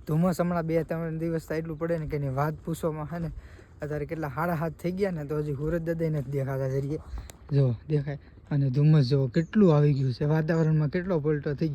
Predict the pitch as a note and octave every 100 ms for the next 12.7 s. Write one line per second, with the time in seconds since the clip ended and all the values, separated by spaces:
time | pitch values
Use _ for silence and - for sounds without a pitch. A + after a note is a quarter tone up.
0 | C#3+ C#3 - - - - - D3 D3 C#3+
1 | D3+ D#3 - C#3+ C#3+ C3 D#3+ D#3 F#3+ D3
2 | - - - - - E3 E3 E3 D3+ D3
3 | C3+ E3+ F3 E3+ D#3+ - - - F3 E3
4 | E3+ E3+ E3+ D3+ D#3 E3 E3+ D#3+ C#3+ F3+
5 | E3+ E3+ D#3+ G3 G#3+ G3+ F#3 D#3+ - -
6 | - - D3 E3 D#3+ E3+ D3+ E3 B2+ F3
7 | - - - - D#3+ D3 C#3 C3+ E3+ F3+
8 | F#3 F3 F3 E3 F#3 D#3+ - - - -
9 | - D#3 D3 D3 C#3+ C3+ - - E3 E3
10 | D3+ E3+ E3+ F3 D3+ D3 B2+ - E3+ D#3+
11 | D#3 D3+ D3 D#3 D#3+ D#3+ E3 D3+ D#3 E3
12 | E3 E3 E3+ C#3+ F#3 G3 E3+